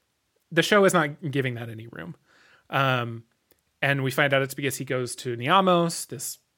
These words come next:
party planet, and, um, just walking to the store to pick up some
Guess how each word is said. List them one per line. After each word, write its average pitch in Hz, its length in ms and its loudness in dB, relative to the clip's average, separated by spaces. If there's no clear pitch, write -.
party 147 420 2
planet, 160 520 0
and, 139 640 0
um, 127 440 -4
just - 360 -8
walking 139 420 -2
to 135 60 -4
the 131 80 -12
store 131 500 -4
to 123 280 -12
pick 139 160 0
up 143 140 2
some 123 340 -4